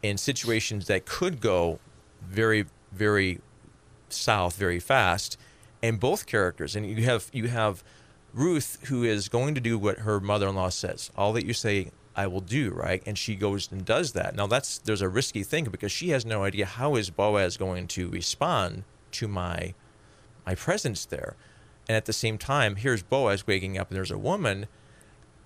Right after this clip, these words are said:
He doesn't know, first of all, who she is. And when she, when, uh, so there's, there's a chance that he could just throw her out and say, you know, "Who are you? What are you trying to do?" So there's a test, I think, in both characters. So in, in this point, there's a revelation of,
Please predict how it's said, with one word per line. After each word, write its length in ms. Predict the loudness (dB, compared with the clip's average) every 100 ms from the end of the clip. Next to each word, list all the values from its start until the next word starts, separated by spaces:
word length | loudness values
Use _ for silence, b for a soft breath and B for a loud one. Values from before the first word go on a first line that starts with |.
| -20 -20 -20
He 300 | -10 -4 0
doesn't 300 | 0 0 2
know, 220 | 4 4
first 220 | 2 0
of 80 | 0
all, 40 |
who 80 | -2
she 280 | -4 0 2
is. 480 | 2 2 -2 -6 -10 -18 -8
And 500 | -2 0 2 0 -2
when 120 | -2
she, 300 | -2 -4 -4 -6 -10
when, 300 | -8 -6 -8 -10
uh, 80 | -12 -8
so 160 | -2 0
there's, 220 | 0 -2 -8 -16 -4
there's 220 | -2 0
a 60 |
chance 300 | 0 0 0
that 60 | 0
he 160 | -2 -2
could 180 | -2
just 240 | -2 -4 -4
throw 240 | -4 -4
her 140 | 0 2
out 220 | 2 0
and 100 | -4
say, 260 | -2 -2 -2
you 80 |
know, 160 | -4 -6
"Who 120 | -6
are 140 | -6 -4
you? 180 | -2 -2
What 140 | -2
are 20 |
you 60 | -4
trying 240 | -6 -8
to 60 | -4
do?" 260 | 0 -2 -2 B
So 140 | -2 0
there's 160 | 2
a 80 | -2
test, 560 | -6 -2 2 2 0 -2
I 80 |
think, 180 | -2 -2
in 100 | -2
both 200 | 0 -2
characters. 420 | -2 -4 -2 -4
So 220 | 2 2 0 B B B B 0
in, 180 | 0 0 0
in 180 | 2
this 220 | 4 2 0
point, 400 | 0 2 2 2
there's 280 | 0 0
a 40 | 0
revelation 640 | 2 2 4 2 0 -4
of, 120 | -6